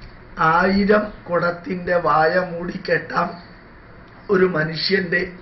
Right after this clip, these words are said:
വായ മൂടിക്കെട്ടാൻ പറ്റില്ല" എന്ന ഒരു ചൊല്ലുണ്ട്.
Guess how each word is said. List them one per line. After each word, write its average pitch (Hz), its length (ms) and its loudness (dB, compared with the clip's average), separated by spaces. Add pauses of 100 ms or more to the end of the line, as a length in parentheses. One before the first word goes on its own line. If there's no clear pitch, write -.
(520)
വായ 170 380 4
മൂടിക്കെട്ടാൻ 165 580 -4
പറ്റില്ല" 160 640 -2 (880)
എന്ന 208 580 2 (200)
ഒരു 214 120 6
ചൊല്ലുണ്ട്. 202 560 4